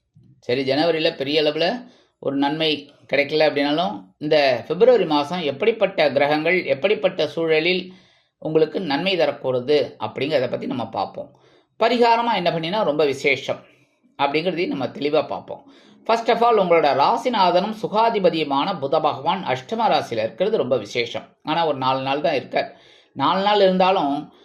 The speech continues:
அற்புதமான ஒரு முன்னேற்றத்தை உங்களுக்கு கொடுப்பார். ஏன்னா, மறைந்த புதன் நிறைந்த லாபத்தை தான் கொடுப்பார். அதனால ஒரு தனவரவு உங்களுக்கு வரத்துக்கு வாய்ப்புகள் இருக்குங்க. எடுக்கிற காரியங்கள்ல சந்தோஷமான ஒரு மன நிறைவை கொடுக்கும். சில பேருக்கு திடீர்னு ஒரு பயணங்கள் ஏற்படலாம்.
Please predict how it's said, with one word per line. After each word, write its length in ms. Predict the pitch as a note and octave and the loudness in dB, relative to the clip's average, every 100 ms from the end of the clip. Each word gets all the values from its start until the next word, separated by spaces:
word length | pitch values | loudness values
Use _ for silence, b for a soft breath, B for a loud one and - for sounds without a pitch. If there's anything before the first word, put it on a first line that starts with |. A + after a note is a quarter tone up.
| b C3+ | b -2
அற்புதமான 580 | D#3 F3+ F#3 G3 B3 | 0 2 2 2 2
ஒரு 140 | G#3 E3 | 2 0
முன்னேற்றத்தை 460 | D#3+ F3 E3+ E3 | -4 -8 -4 -4
உங்களுக்கு 260 | D3 B2+ - | -2 -4 -6
கொடுப்பார். 280 | B2 B2+ - | -4 -4 -2
ஏன்னா, 380 | D3 E3+ F#3+ D#3+ | -2 0 0 0
மறைந்த 520 | C3+ D#3 G3 G3+ E3+ | 2 2 2 2 2
புதன் 260 | D3 E3+ G3 | 4 2 2
நிறைந்த 460 | C#3+ C#3 D#3+ F3 E3+ | 0 2 0 0 2
லாபத்தை 380 | C3 C3 C3 B2+ | 2 2 -2 -4
தான் 180 | D3+ D3+ | -4 -4
கொடுப்பார். 360 | B2+ B2+ A#2+ - _ | -8 -6 -8 -8 _
அதனால 300 | C3 D3 F#3+ | -2 2 2
ஒரு 120 | E3+ B2 | 2 0
தனவரவு 520 | B2 G3+ G#3 D#3 F#3 | 0 0 2 2 2
உங்களுக்கு 420 | C#3+ B2 - D3 | 0 -2 -4 -4
வரத்துக்கு 280 | A2+ - B2 | -4 -6 -10
வாய்ப்புகள் 480 | G#2+ A2 A2 - G2 | -8 -10 -12 -16 -16
இருக்குங்க. 340 | - - G2+ F#2+ - b b _ | -16 -18 -14 -14 -14 b b _
எடுக்கிற 340 | - F3 A#3 A3 | -2 2 2 2
காரியங்கள்ல 520 | E3 D3 D3 F3 A3 - | 2 0 -2 -4 -4 -2
சந்தோஷமான 720 | C#3+ D#3+ F#3 F#3 E3+ F3+ A3+ | -2 0 2 4 2 2 2
ஒரு 140 | F3+ C3+ | 2 0
மன 380 | B2+ C#3 G3+ E3 | 0 0 0 0
நிறைவை 500 | C3+ F3+ A#3 G#3 - | 0 2 6 4 2
கொடுக்கும். 400 | A#2+ - A2 - _ b b b _ - | -4 -6 -8 -10 _ b b b _ 2
சில 120 | A3 | 4
பேருக்கு 320 | A#3+ B3+ B3+ F#3 G3+ - - _ _ _ _ - | 4 6 6 8 6 0 -18 _ _ _ _ -2
திடீர்னு 340 | F#3+ D4 E4 D4 | 2 2 4 6
ஒரு 200 | G#3+ D#3+ | 4 4
பயணங்கள் 420 | F3 B3 C4+ A#3+ | 0 0 4 4
ஏற்படலாம். 500 | F3 - C#3+ A#2+ | 4 2 0 0